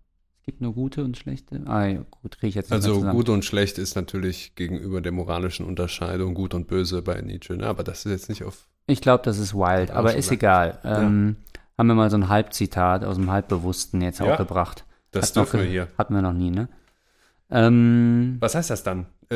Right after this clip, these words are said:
Speaker 2: es gibt, es gibt, also, äh, wenn, wenn jetzt ein, ein Buch über Bücher, was eigentlich erstmal Sekundärliteratur dem Verhältnis nach wäre,
Speaker 1: Ja.
Speaker 2: so gut sein kann in der Art und Weise, wie es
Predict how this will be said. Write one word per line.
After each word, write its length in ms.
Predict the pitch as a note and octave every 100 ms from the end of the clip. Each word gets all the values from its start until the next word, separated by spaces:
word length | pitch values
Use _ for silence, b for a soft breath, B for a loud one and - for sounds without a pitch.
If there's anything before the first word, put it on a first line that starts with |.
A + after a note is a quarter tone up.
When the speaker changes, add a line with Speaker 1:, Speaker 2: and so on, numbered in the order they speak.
| G#2
Speaker 2:
es 140 | A2+ -
gibt, 280 | D#3+ - -
es 140 | A#2+
gibt, 300 | - D3 -
also, 180 | A#2+ B2
äh, 180 | A#2 A#2
wenn, 320 | B2 C#3 D3+ C3+
wenn 160 | C#3
jetzt 180 | C#3 C3
ein, 340 | A#2+ A#2+ A#2 A2+ -
ein 240 | A2+ G#2+
Buch 340 | C#3 F3 -
über 220 | C#3 C#3+ C3+
Bücher, 640 | A#2 B2+ D#3+ - F#3+ F3+
was 180 | C3+ A#2+
eigentlich 380 | A#2 B2+ B2 -
erstmal 300 | A#2 - G#2+
Sekundärliteratur 960 | G#2 G#2+ G2+ G#2+ B2+ C#3 C#3 - C#3+
dem 120 | B2
Verhältnis 580 | G#2+ F#2 G#2 A2+ C#3+ -
nach 300 | C#3+ C#3+ -
wäre, 400 | B2+ C3+ C3 C3+ - B
Speaker 1:
Ja. 220 | B2+ A2+
Speaker 2:
so 360 | A2 B2+ D3 D#3
gut 380 | B2 D3+ G3+ G3+
sein 420 | A2+ G#2 G2+ G#2
kann 480 | - G2 A2 C#3+ D#3
in 220 | - A#2
der 160 | A2+ A2
Art 160 | A2+
und 100 | A2
Weise, 320 | A2+ A2+ A2
wie 140 | A2 G#2+
es 240 | G2+ -